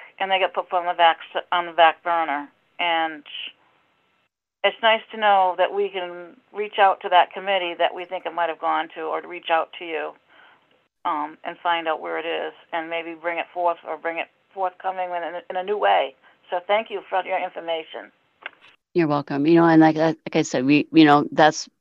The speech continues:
Speaker 2: that's what we're trying to fix right now. We want to make sure that that transparency is there for everyone, and, um, make sure that things are getting done that need to get done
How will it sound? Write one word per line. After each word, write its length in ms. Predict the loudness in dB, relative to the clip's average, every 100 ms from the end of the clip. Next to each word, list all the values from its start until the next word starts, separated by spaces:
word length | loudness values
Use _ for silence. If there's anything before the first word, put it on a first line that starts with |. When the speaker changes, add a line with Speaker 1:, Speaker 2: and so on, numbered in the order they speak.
| _ 4
Speaker 2:
that's 200 | 4 4
what 120 | 2
we're 120 | 2
trying 320 | 2 0 2
to 60 | 0
fix 300 | -4 -8 -6
right 120 | -2
now. 140 | 0 0
We 120 | 4
want 140 | 6
to 40 | 6
make 200 | 4 0 _ -6
sure 140 | -2
that 140 | 0 2
that 180 | 0
transparency 960 | 0 -6 -6 -6 -4 -4 -4 -2 -2 -4 _ _ -20 -20 -20 _ 2
is 220 | 4 4
there 280 | 6 6 4
for 180 | 2 2
everyone, 640 | 2 -2 -6 -6 -6 -10 -6
and, 540 | -2 0 0 -4 -6 -12 _ -12
um, 280 | -10 -8 -6
make 160 | -6
sure 180 | -6 -8
that 140 | -8 -6
things 220 | -6 -6
are 60 |
getting 320 | -6 -4 -4 -4
done 460 | -4 -4 -6 -10 _ _
that 200 | 0 0 _ _ _ _ _ _ 0
need 220 | 4 4
to 60 | 2
get 220 | -2 -2
done 380 | 0 0 0